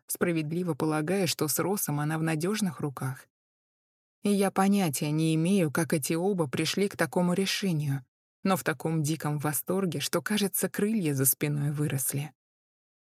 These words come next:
Он ушёл на пенсию. И значит... «о боже!» —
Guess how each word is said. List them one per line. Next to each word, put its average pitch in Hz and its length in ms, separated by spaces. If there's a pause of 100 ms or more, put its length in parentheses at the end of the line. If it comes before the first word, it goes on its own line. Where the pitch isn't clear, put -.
(540)
Он 220 200
ушёл 214 260
на 220 180
пенсию. 147 640 (840)
И 185 180
значит... 160 720 (480)
«о 214 260
боже!» — 185 800